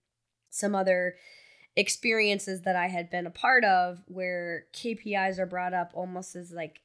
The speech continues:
we feel like we need to have some instead of looking at it from the true, "What does success look like?" and then what do we define as our K P Is? Because just moving the needle on fill in the blank doesn't necessarily get you anywhere against your strategic plan.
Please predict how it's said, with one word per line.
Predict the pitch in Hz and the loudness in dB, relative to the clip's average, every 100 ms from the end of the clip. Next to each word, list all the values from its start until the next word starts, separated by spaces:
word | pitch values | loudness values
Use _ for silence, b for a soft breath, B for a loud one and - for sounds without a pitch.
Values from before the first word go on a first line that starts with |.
| _ _ _ _ | _ _ _ _
we | 190 | -12
feel | 190 196 | -8 -2
like | 185 185 | -2 -2
we | 196 | -4
need | 185 180 | -6 -8
to | |
have | 180 170 170 | -12 -12 -14
some | - 220 233 254 | -12 -12 -10 -12
instead | 247 196 - 185 | -12 -12 -8 -8
of | 180 | -8
looking | 185 185 180 | -12 -12 -12
at | 175 | -10
it | 165 - | -12 -8
from | 180 180 | -6 -6
the | 175 | -8
true, | 156 - 185 175 | -10 -8 -8 -8
"What | 175 175 | -8 -8
does | 175 | -10
success | - 160 - 170 - | -16 -16 -10 -10 -10
look | 180 175 | -14 -10
like?" | 185 175 - | -8 -8 -8
and | 170 170 | -12 -10
then | 170 170 214 - | -8 -8 -10 -12
what | 202 214 | -14 -14
do | 220 | -14
we | 226 | -14
define | 208 214 220 208 220 | -12 -12 -14 -14 -16
as | 202 | -16
our | 214 | -14
K | 202 - | -14 -12
P | 208 214 | -12 -10
Is? | 196 202 208 - B B B B | -6 -4 -4 -8 B B B B
Because | 226 247 233 | 4 6 8
just | 240 233 - | 6 4 2
moving | 226 226 226 220 | -2 -2 -2 -2
the | 196 | 0
needle | 202 202 190 | 0 0 0
on | 180 175 165 147 _ _ _ | 0 -2 -4 -10 _ _ _
fill | _ 214 202 | _ 0 0
in | 190 | 0
the | |
blank | 170 190 185 160 156 b b b | 0 2 2 2 -2 b b b
doesn't | - 202 190 208 | 4 4 4 0
necessarily | 190 - - 190 175 | -2 -2 0 0 0
get | 170 156 208 196 | -4 0 4 4
you | 202 180 | 2 -2
anywhere | 165 170 165 170 | -2 -4 -4 -4
against | 170 156 156 | -4 -4 -4
your | 156 | -4
strategic | - 151 160 - - | -8 -10 -10 -10 -12
plan. | - - 180 | -18 -18 -20